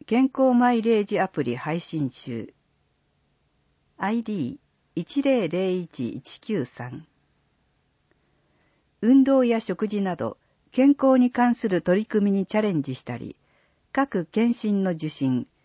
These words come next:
市が開催する健康講座などに参加することで、ポイントを獲得できます。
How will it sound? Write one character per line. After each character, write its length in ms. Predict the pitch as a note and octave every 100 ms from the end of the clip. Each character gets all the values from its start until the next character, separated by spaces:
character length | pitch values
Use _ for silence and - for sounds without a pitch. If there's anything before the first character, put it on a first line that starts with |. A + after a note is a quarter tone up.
| _ _ _
市 220 | - D4
が 120 | C#4
開 280 | A#3 G3+ G#3
催 240 | - G#3+ F#3+
す 160 | F#3
る 120 | F3+
健 300 | E3+ A3 A#3+ -
康 180 | A3+ G#3
講 240 | A3 G3
座 160 | E3 C#3+
な 120 | D3
ど 120 | C#3
に 140 | C3
参 260 | - E3+ F#3+
加 140 | F#3
す 120 | E3+ D#3+
る 120 | D3
こ 120 | D3
と 140 | C#3
で、 200 | B2+ - - _ _ _
ポ 160 | G#3 A#3+
イ 80 |
ン 80 | C4
ト 220 | B3 A3
を 60 | G3+
獲 280 | - E3 -
得 240 | E3 D#3
で 100 | C#3
き 160 | - A#2
ま 120 | F#2+
す。 200 | -